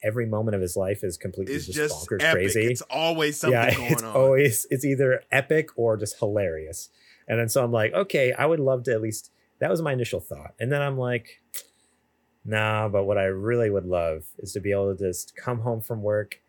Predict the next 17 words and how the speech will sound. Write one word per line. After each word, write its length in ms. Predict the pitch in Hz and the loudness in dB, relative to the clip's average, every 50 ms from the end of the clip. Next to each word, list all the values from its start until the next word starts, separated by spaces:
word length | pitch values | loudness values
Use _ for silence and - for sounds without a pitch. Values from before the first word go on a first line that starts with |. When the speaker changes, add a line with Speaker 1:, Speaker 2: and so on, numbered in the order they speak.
| _ _ | _ _
Speaker 1:
kick 260 | - - 139 127 - 131 | -6 -4 -4 -4 -2 -2
my 120 | 123 120 | -2 -2
<laughs> 120 | - - | -2 -2
feet 320 | - - - - 120 - - | -6 -6 -4 -4 -2 0 0
up, 160 | 131 127 - - - | -2 -2 -2 -4 -6
and 140 | 139 120 | -6 -6
play 220 | - - 135 120 117 | -2 0 2 2 2
Nintendo 500 | 113 113 110 - - 113 107 113 113 107 | 0 -2 -2 -2 -2 0 2 2 0 0
Switch 340 | - - 123 123 110 - 110 | 0 -2 -4 -4 -4 -2 -2
all 140 | 101 98 | -2 -2
night." 360 | 92 92 92 90 90 - - - - - - _ _ - | -2 -2 -4 -4 -4 -6 -8 -12 -20 -20 -20 _ _ -8
And 120 | 101 104 | -6 -2
I 100 | 113 123 | 0 2
would 140 | 123 117 113 | 2 2 2
love 340 | 107 104 110 113 117 117 117 | 2 0 2 2 2 2 0
to 180 | - - - 180 | -2 -2 -2 -2
be, 420 | 131 110 - - 156 - - - | -2 -2 0 2 2 2 0 -4